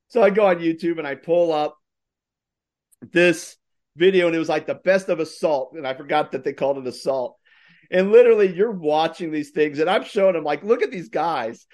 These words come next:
They're only dressed up in, like, elbow pads and knee pads and wearing goggles, uh, running around this course while they're having tennis balls being hurled at them through a gun." And one of the videos,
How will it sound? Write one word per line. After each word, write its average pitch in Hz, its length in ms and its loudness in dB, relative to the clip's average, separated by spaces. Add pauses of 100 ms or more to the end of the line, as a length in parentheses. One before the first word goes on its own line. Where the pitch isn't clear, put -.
(220)
They're 233 160 8
only 233 160 4
dressed 190 360 0
up 175 140 0
in, 175 60 -8
like, 143 220 -2
elbow 175 400 2
pads 165 640 -4
and 139 160 -10
knee 160 200 -6
pads 165 360 -4
and 160 100 -6
wearing 156 300 -4
goggles, 151 640 -4 (560)
uh, 139 120 4
running 185 340 4
around 175 240 0
this 156 180 -8
course 165 380 0
while 160 220 -2
they're 170 120 -2
having 156 400 -6
tennis 170 320 -2
balls 139 300 -2
being 151 260 -4
hurled 202 460 0
at 143 180 -4
them 143 160 -12
through 151 200 -4
a 123 40 -6
gun." 151 680 -4 (960)
And 160 140 0
one 196 140 6
of 262 60 4
the 214 100 2
videos, 175 480 0